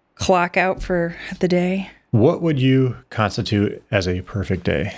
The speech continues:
Speaker 1: A perfect day. Um, I would wake up well rested. The sun would be shining, and the temperature would be probably, like, around sixty-five to seventy-two. That's my
Speaker 2: <laughs>
Speaker 1: perfect temperature. Um,
Speaker 2: I think she's
Speaker 1: and
Speaker 2: thought about this one before. <laughs>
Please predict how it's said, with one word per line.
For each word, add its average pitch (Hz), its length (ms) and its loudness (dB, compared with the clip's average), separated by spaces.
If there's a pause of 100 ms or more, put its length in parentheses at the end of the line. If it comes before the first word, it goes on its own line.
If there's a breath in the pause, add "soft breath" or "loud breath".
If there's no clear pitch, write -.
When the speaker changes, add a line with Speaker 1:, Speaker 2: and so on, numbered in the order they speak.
Speaker 1:
A - 60 -2
perfect 214 440 -2
day. 131 500 0 (280 loud breath)
Um, 170 640 0
I 160 100 0
would 170 140 0
wake 180 220 2
up 160 300 -2 (120)
well 160 640 0
rested. 165 640 -2 (420 soft breath)
The 165 80 0
sun 175 280 0
would 185 100 -2
be 202 100 0
shining, 160 760 -2
and 170 120 0
the 160 40 2
temperature 180 500 -2
would 175 140 2
be 160 160 0
probably, 180 580 0
like, 160 180 -6
around 147 400 -2
sixty-five 165 560 -2
to 180 60 -10
seventy-two. 165 640 0
That's 151 200 2
my 151 120 0
Speaker 2:
<laughs> 160 120 0
Speaker 1:
perfect 123 240 -2
temperature. 151 540 -2 (580)
Um, 170 600 -2
Speaker 2:
I - 60 -8
think 165 140 2
she's 160 200 2
Speaker 1:
and 160 80 -8
Speaker 2:
thought - 160 2
about 165 220 2
this - 220 -4
one 110 80 0
before. - 560 -4
<laughs> - 60 -20